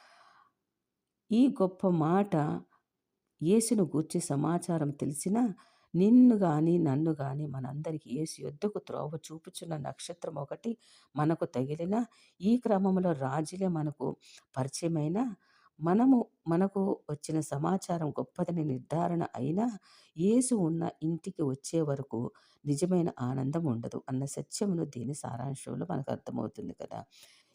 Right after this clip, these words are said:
యేసు ఎక్కడైతే వేంచేసి ఉన్నాడో, ఎక్కడైతే నివసిస్తూ ఉన్నాడో, ఎక్కడైతే అల్లాడుతూ ఉన్నాడో ఆత్మలో,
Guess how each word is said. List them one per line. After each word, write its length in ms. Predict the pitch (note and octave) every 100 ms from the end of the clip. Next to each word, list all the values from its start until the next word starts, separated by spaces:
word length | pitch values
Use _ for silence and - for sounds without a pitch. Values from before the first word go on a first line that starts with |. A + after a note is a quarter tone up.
| -
యేసు 380 | G3+ C#4 D#4 D#4
ఎక్కడైతే 680 | E3 - F#3 F#3+ F#3+ F#3
వేంచేసి 600 | E3 D3 D#3 - E3+ -
ఉన్నాడో, 460 | D#3+ D#3+ D#3+ D3+ C#3+ -
ఎక్కడైతే 480 | - F#3 G#3 G#3 F#3
నివసిస్తూ 560 | C3 - D#3+ - D#3+
ఉన్నాడో, 380 | D#3+ D#3 D3+ D3 - _ - - _
ఎక్కడైతే 840 | E3 E3+ G#3+ G#3 G#3 G#3 G#3 - -
అల్లాడుతూ 560 | C#3 D3+ E3 F3 - F#3+
ఉన్నాడో 480 | E3+ D3+ C#3+ D3 -
ఆత్మలో, 560 | C3 C#3 - D3 C3